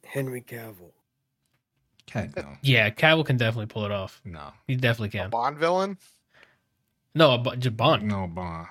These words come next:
Speaker 1: He,
Speaker 3: To be
Speaker 1: he
Speaker 3: Bond.
Speaker 1: could be a Bond girl if he wants.
Speaker 4: Henry Cav-, like, the thing is, is that Daniel Craig was kind of a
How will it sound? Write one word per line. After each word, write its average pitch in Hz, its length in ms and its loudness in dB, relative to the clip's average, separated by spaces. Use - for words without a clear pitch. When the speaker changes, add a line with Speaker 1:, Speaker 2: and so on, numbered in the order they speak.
Speaker 1:
He, - 140 -6
Speaker 3:
To 127 40 -2
be 127 120 4
Speaker 1:
he 165 80 2
Speaker 3:
Bond. 131 120 0
Speaker 1:
could 185 100 -2
be 190 100 -4
a 147 80 -2
Bond 104 400 -4
girl 90 180 -6
if 85 80 -14
he 87 100 -16
wants. 82 320 -12
Speaker 4:
Henry 226 240 2
Cav-, 185 320 4
like, 165 280 0
the 175 140 -6
thing 226 240 4
is, 214 220 4
is 170 100 -4
that 160 240 0
Daniel 214 320 2
Craig 185 380 4
was 151 140 -2
kind 160 240 2
of 135 120 -2
a 127 180 0